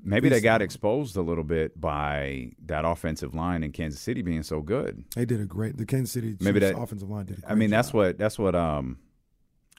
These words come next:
Speaker 1: Crocky tells us, right? Like,
Speaker 2: Mm-hmm.
Speaker 1: when, when, when, when you got a, uh,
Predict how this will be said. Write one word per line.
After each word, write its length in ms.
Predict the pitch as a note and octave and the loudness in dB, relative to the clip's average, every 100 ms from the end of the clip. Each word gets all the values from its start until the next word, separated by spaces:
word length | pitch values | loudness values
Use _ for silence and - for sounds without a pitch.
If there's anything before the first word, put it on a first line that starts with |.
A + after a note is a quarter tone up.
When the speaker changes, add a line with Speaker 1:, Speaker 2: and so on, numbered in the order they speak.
| - | -4
Speaker 1:
Crocky 360 | A2+ - - | 0 0 0
tells 300 | F#2 E2+ D2+ | -2 0 0
us, 160 | C#2 C2 | -4 -4
right? 260 | D2+ G#2 - | -2 -2 -2
Like, 120 | F2 | -2
Speaker 2:
Mm-hmm. 80 | G2+ | 0
Speaker 1:
when, 180 | E2+ D#2 | -2 -2
when, 260 | E2+ D#2+ - | -2 -2 -4
when, 400 | E2 D#2 D2+ C#2+ - | -6 -4 -4 -6 -8
when 220 | E2+ D#2+ | -8 -4
you 120 | E2+ F2+ | -2 0
got 280 | F2+ E2 | 0 0
a, 220 | D2+ A#1 - _ _ _ _ _ _ _ - | -2 -4 -8 _ _ _ _ _ _ _ -16
uh, 340 | G1+ G1+ G1+ | -12 -12 -12